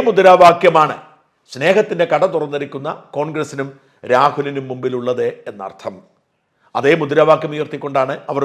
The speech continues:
വീണ്ടും ഒരു തെരഞ്ഞെടുപ്പിനെ കൂടി നേരിട്ടത്. രണ്ടായിരത്തി ഇരുപത്തിനാലിലെ പൊതു തെരഞ്ഞെടുപ്പിൽ ബി ജെ പിക്ക് കേവല ഭൂരിപക്ഷം കിട്ടാത്തത് കൊണ്ട് തന്നെ മോദി യുഗത്തിൻ്റെ അന്ത്യമാണ് എന്ന് ഈ സ്നേഹത്തിൻ്റെ കടക്കാർ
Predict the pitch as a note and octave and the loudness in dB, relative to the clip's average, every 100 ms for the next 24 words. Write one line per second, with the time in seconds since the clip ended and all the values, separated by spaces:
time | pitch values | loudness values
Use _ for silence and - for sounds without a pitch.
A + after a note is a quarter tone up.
0 | C3 C#3+ C3 E2 - _ _ - C#3 D3+ | -2 -4 -4 -10 -20 _ _ -8 -6 -4
1 | C#3+ C#3 D3 C#3 C#3 C3 B2 A#2 - _ | -4 -4 -8 -10 -10 -12 -12 -16 -18 _
2 | A2+ F#2+ F2+ F#2+ G2 - _ _ _ _ | -18 -18 -16 -14 -12 -14 _ _ _ _
3 | - E3+ A3 G#3 F#3+ A3 G3 F3+ F3+ F3 | -2 6 6 4 -2 -2 -2 -2 -2 -6
4 | F3 F3+ E3 D3 G#2 G#2 G2+ _ D3 D#3+ | -4 -2 -2 -4 -8 -14 -16 _ -4 -2
5 | E3+ E3 E3+ F3 E3 F3+ F3+ C3+ E3+ E3 | -2 -4 -10 -2 0 0 -2 -4 -8 -8
6 | E3 E3 D#3 D3 D#3+ E3+ F3 E3+ D3+ D3 | -8 -14 -14 0 0 0 -4 -4 -4 -2
7 | D3 A2+ - _ _ _ _ _ C#3+ F#3+ | -2 -4 -10 _ _ _ _ _ 0 0
8 | G3 F3 D#3+ F3 F3+ E3+ D3 D#3 F#3 G3+ | 2 0 0 -2 -2 0 -2 -4 2 4
9 | G3 D#3 D#3 D#3+ - E3+ D#3+ F3+ A2 G#3 | 4 2 -2 -8 -6 -6 -2 -2 -2 -6
10 | _ _ _ F3 F3 E3+ F3 F3 E3+ D#3 | _ _ _ -8 -2 -2 -2 -4 -4 -2
11 | D#3 D#3+ | 0 -2